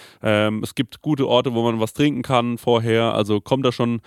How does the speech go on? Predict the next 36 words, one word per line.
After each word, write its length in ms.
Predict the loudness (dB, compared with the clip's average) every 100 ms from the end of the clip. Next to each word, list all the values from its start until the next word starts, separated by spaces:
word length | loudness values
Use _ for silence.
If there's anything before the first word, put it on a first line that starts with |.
| -16 -8
könnt 140 | -2
da 60 | -2
schon 120 | -2
gut 140 | -2
angeschickert 560 | 0 0 0 0 0 2
hinkommen. 400 | 2 2 2 2
Und 180 | 0 2
dann, 140 | 2
Leute, 240 | 4 2 0
gibt's 240 | -4 -10
Free 280 | -2 2 2
Shots 360 | 4 2 2
auf 160 | -4 -2
jeden 160 | -2 0
Fall. 220 | 2 2
Das 160 | 0
ist 140 | -2 -10
geklärt. 540 | -2 4 4 4 0 -2 -4 -6 -4 2
Und, 340 | 4 4 2
ähm, 320 | 4 4 4
es, 320 | 0 -2 -4
äh, 420 | 0 2 4 4 4
ja, 160 | 4
wirklich, 220 | 2 0
ist 60 | 0
wirklich 180 | 0 0
geklärt 300 | 0 0 0
mittlerweile. 400 | 2 4 4 2
Ich 80 | 0
hab, 80 | -4 -4
hab 120 | 0
mit 80 | 0
ihm 40 |
telefoniert. 380 | 0 -2 -2 -4 -4 -10 -8 0
Und, 280 | 4 4 2
ähm, 460 | 2 4 2 -2